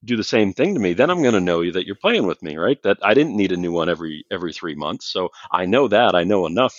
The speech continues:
for that. But the way I think about that is that's sort of my anxiety, and that's something that I don't understand very well. But if, if I get it wrong, I'm out sixty bucks or whatever it is, right? That's not nothing, but it's, it's something I'm, I'm gonna be fine. When you think about people's investments,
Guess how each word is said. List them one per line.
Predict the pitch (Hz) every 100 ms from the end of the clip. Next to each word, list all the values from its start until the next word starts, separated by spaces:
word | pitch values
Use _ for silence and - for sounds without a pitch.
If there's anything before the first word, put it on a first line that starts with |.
| - -
for | 95
that. | 98 123 -
But | 98 - - - - _
the | 101
way | 113 147
I | 117
think | 143 151
about | 98 85 -
that | 87 90
is | 90 80 - _
that's | 110 131 - -
sort | 113
of | 90
my | 95 107
anxiety, | 95 85 87 85 87 85
and | 82
that's | 92 - - -
something | - 101 -
that | 87 85
I | 90
don't | 90
understand | 85 80 - 92 101
very | 90 82
well. | 76 80
But | 85 87 - - - -
if, | 104 101 - - 110
if | -
I | 104
get | 104 127
it |
wrong, | 101 104 98
I'm | 90 87
out | 87 -
sixty | 95 - 85
bucks | 76 - - -
or | 76
whatever | 76 76 76
it | -
is, | 78 -
right? | 87 90
That's | 98 -
not | 135
nothing, | 95 85 - 101 110
but | 87
it's, | 85 - -
it's | 104 -
something | 117 110
I'm, | 98 101 -
I'm | 101 101
gonna | 92
be | 85
fine. | - 78 80
When | 92
you | 95
think | - 170
about | - 78 -
people's | 117 - 95 85
investments, | 80 107 - 92 80 - -